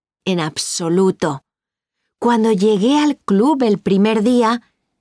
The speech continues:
descubrí algo sorprendente.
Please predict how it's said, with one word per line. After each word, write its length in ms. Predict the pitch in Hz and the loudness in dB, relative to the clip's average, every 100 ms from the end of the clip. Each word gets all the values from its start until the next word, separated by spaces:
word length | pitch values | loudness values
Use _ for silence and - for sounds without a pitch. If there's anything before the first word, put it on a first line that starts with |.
| _ | _
descubrí 680 | 202 196 - 190 180 262 302 | -2 -2 -4 -4 -2 0 0
algo 400 | 285 311 370 403 | 0 0 0 -2
sorprendente. 1160 | - 240 196 170 180 175 202 220 208 170 143 | -4 -4 -4 -4 -2 0 0 0 0 -2 -4